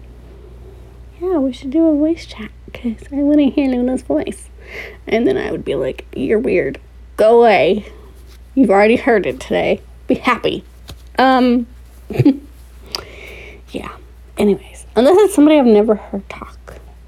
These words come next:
then I'll be happy to be like, "Yes, let's go," 'cause I'm weird. Anyways, okay, I'm gonna go now,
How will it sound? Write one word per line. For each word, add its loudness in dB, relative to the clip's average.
then 0
I'll 2
be 0
happy -10
to -14
be -18
like, -20
"Yes, -4
let's -14
go," -6
'cause -6
I'm -2
weird. -4
Anyways, 2
okay, -8
I'm -2
gonna -2
go 2
now, -6